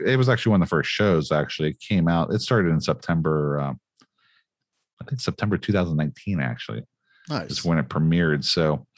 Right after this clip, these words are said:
Speaker 1: but then, you know, the whole entire shooting schedule for the second season got screwed up because of covid and everything.
Speaker 2: Yeah.
Speaker 1: And so now at this point here, it's actually gonna premiere the second season now. So I'm a little behind,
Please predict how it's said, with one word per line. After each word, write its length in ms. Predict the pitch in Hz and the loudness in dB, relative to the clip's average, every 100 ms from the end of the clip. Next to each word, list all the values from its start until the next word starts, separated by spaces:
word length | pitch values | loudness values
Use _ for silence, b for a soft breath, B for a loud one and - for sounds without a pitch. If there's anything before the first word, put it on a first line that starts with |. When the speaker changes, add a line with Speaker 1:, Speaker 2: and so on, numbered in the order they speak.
| B B B B | B B B B
Speaker 1:
but 160 | 101 95 | -4 0
then, 440 | 104 98 95 65 65 | 2 6 6 4 0
you 120 | 90 | 2
know, 100 | 82 | 2
the 60 | 76 | 2
whole 140 | 85 | 2
entire 360 | 80 - 76 69 | 0 0 0 0
shooting 360 | - 95 82 80 | 0 2 2 0
schedule 420 | - 76 78 73 | 0 0 2 -2
for 200 | - 76 | 0 0
the 180 | 69 65 | 0 0
second 400 | - 82 78 73 | 0 0 -2 -2
season 300 | 80 69 71 | -2 -2 -2
got 240 | 67 - | -4 -2
screwed 340 | - - 78 | -6 -2 0
up 100 | 73 | 0
because 260 | 65 71 69 | -2 -8 -8
of 60 | - | -4
covid 360 | 78 76 71 | 0 0 0
and 100 | 71 71 | 0 -2
everything. 380 | 69 71 73 - _ _ _ _ _ - | -2 -4 -6 -8 _ _ _ _ _ -8
Speaker 2:
Yeah. 260 | 117 117 87 | -2 -2 -2
Speaker 1:
And 100 | 85 | -2
so 100 | - | 2
now 180 | 90 85 | 4 4
at 80 | 78 | 2
this 160 | 87 - | 0 0
point 260 | 82 78 | 0 0
here, 100 | 76 | 0
it's 140 | 76 80 | -2 0
actually 540 | 76 - 78 71 62 _ _ _ _ _ _ _ _ _ - - | -2 -2 0 0 -2 _ _ _ _ _ _ _ _ _ -14 -4
gonna 140 | 90 | -2
premiere 300 | - 87 82 | 2 4 4
the 80 | 76 | 2
second 340 | - 78 73 | 0 -2 -2
season 420 | - 104 98 87 | -2 0 2 4
now. 160 | 82 78 | 2 2
So 180 | 76 90 | 0 0
I'm 160 | 98 156 | 4 4
a 40 | |
little 120 | 160 | 6
behind, 440 | 127 95 92 87 | 4 2 4 2